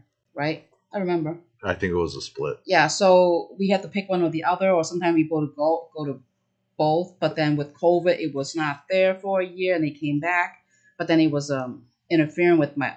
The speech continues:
Speaker 1: another show. 'Cause with covid, it changes everything. So, um, we didn't go, last year, and I think because we didn't go last year and we didn't get back in.
Speaker 2: Right. And then Liz is asking, uh, any plans for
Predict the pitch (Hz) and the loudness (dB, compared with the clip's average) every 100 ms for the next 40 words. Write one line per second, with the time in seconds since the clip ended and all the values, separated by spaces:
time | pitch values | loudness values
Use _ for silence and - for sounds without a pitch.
0 | - 147 143 135 139 208 202 190 185 190 | -4 -2 -2 -4 -2 0 2 4 4 2
1 | - _ _ _ _ _ _ 190 165 175 | -4 _ _ _ _ _ _ -4 -4 -2
2 | 196 180 156 139 - 147 131 123 120 95 | 0 0 0 -2 -6 -4 -4 -6 -12 -16
3 | - - - - _ _ _ _ _ _ | -20 -20 -20 -20 _ _ _ _ _ _
4 | 143 127 - _ _ 151 147 151 143 143 | -10 -10 -12 _ _ -6 -2 0 2 2
5 | 151 165 175 170 170 160 - _ - 143 | 4 4 6 6 4 0 -4 _ -6 0
6 | 147 190 - 233 254 269 _ _ _ - | 2 0 -4 -4 -6 -8 _ _ _ -2
7 | 156 151 160 151 151 143 139 135 135 131 | -2 -2 -2 0 0 -4 -8 -8 -10 -10
8 | 131 135 165 - 254 98 67 64 67 - | -12 -12 -14 -14 -14 -14 -12 -14 -14 -16
9 | - _ 269 - - - - - 160 190 | -20 _ -20 -20 -18 -18 -18 -16 -14 -12
10 | 196 - - 87 80 78 _ _ _ _ | -14 -20 -10 -6 -4 -6 _ _ _ _
11 | - 104 95 92 98 95 90 85 92 87 | -4 0 2 2 2 2 0 0 2 0
12 | - 90 87 87 - 98 85 95 92 87 | 0 -2 -2 -4 -2 -2 0 -2 -2 -2
13 | - 90 | -2 -4